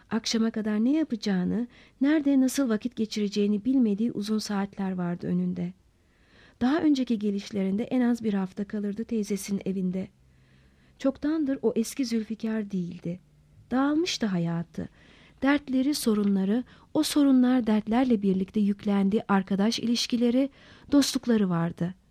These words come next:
Ancak delikanlılık yıllarının gamsızlığı ile tadı çıkardı Görce kırlarında avlanmanın. Manastırda bıraktığı dostlarını özlediğini duydu.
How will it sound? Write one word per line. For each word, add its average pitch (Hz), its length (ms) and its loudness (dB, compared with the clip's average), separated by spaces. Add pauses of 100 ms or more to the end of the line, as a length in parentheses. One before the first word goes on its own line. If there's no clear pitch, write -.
(760)
Ancak 330 480 0
delikanlılık 262 680 2
yıllarının 208 480 0
gamsızlığı 208 640 2
ile 226 300 -2
tadı 240 260 -2
çıkardı 190 540 -4
Görce 202 380 -2
kırlarında 190 540 -4
avlanmanın. 185 720 0 (920)
Manastırda 285 680 4
bıraktığı 220 500 0
dostlarını 202 520 -2
özlediğini 196 680 2
duydu. 175 340 -6